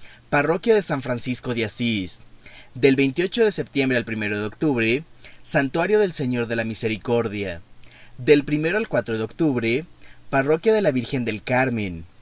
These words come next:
del cuatro al siete de octubre, parroquia de la Divina Providencia, en la colonia del Pedregal. Y para cerrar estos recorridos del siete al diez de octubre, estará visitando la comunidad de San José de Basarte la Villa,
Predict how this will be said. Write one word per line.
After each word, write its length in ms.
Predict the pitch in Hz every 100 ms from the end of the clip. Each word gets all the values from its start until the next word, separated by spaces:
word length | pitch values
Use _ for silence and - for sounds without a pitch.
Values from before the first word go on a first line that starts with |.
| - - - -
del 300 | 131 147 135
cuatro 320 | 170 185 226
al 80 | 220
siete 320 | 156 123 110
de 80 | 101
octubre, 640 | - 151 131 117 117 160 - - - - -
parroquia 420 | 143 151 165 233
de 80 | 220
la 80 | 190
Divina 320 | 135 127 120
Providencia, 880 | 117 104 113 135 117 - 117 123 156 - - -
en 140 | 156
la 160 | 156 151
colonia 400 | 160 175 214 220
del 120 | 156
Pedregal. 760 | - 117 113 110 113 104 87 - - -
Y 140 | - 143
para 260 | 156 147
cerrar 320 | 143 156 170
estos 240 | 226 - 240
recorridos 580 | 208 151 127 131 123 113
del 200 | 110 -
siete 300 | 135 - 110
al 100 | 104
diez 180 | 104
de 60 | 107
octubre, 580 | 104 170 143 110 110 160 - - - -
estará 400 | 143 - 151 156
visitando 460 | 220 202 147 135
la 100 | 151
comunidad 480 | 151 123 120 117 117
de 100 | 151
San 200 | 175 156
José 240 | 123 127 160
de 100 | 175
Basarte 420 | 123 123 104 110
la 120 | 107
Villa, 540 | 104 113 101 101 90